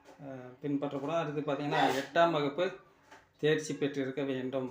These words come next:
சரிங்களா, குறைந்தபட்சம். அதாவது மிதிவண்டி ஓட்ட தெரியும், மிதிவண்டி சைக்கிளுக்கு தான் கேட்டிருக்காங்க, சரிங்களா. அஹ், சரி, விண்ணப்ப படிவம் இங்கே வந்து நீங்க இதுல டவுன், இந்த வெப்சைட்டில் டவுன்லோட் பண்ணிக்கலாம்.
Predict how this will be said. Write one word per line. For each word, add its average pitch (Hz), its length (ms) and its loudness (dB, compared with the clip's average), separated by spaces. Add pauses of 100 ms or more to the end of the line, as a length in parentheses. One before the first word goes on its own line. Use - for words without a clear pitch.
சரிங்களா, 135 360 -2 (840)
குறைந்தபட்சம். 135 640 -4 (240)
அதாவது 143 380 0 (220)
மிதிவண்டி 151 480 0
ஓட்ட 139 200 0
தெரியும், 131 300 -6 (240)
மிதிவண்டி 147 380 -4
சைக்கிளுக்கு 147 400 -2
தான் 139 160 -4
கேட்டிருக்காங்க, 127 480 -10 (520)
சரிங்களா. 139 340 -6 (640)
அஹ், 131 200 -8
சரி, 143 280 -2 (180)
விண்ணப்ப 160 380 -6
படிவம் 156 360 0 (520)
இங்கே 151 200 0
வந்து 147 220 2
நீங்க 139 220 4 (840)
இதுல 151 220 -2 (640)
டவுன், 147 260 0
இந்த 143 120 2
வெப்சைட்டில் 143 520 0
டவுன்லோட் 139 340 0
பண்ணிக்கலாம். 135 400 -2